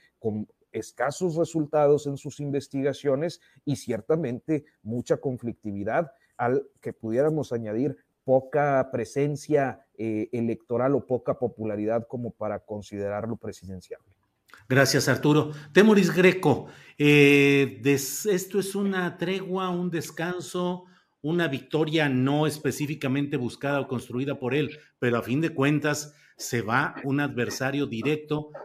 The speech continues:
Speaker 2: del fiscal general de la República, Alejandro Gertz Manero? ¿Crees que es una victoria indirecta o un descanso o una tregua para él, Temoris?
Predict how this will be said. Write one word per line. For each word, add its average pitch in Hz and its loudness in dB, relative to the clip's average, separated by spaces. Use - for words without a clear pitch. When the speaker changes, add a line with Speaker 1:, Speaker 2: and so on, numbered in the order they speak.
Speaker 2:
del 117 -4
fiscal 135 -6
general 127 -2
de 123 -6
la 113 -6
República, 123 -8
Alejandro 120 -6
Gertz 113 -8
Manero? 127 -6
¿Crees 160 -6
que 165 -2
es 156 -8
una 170 -6
victoria 160 -6
indirecta 151 -2
o 139 4
un 170 2
descanso 160 -4
o 139 -4
una 151 -4
tregua 151 -4
para 131 0
él, 190 -4
Temoris? 175 -8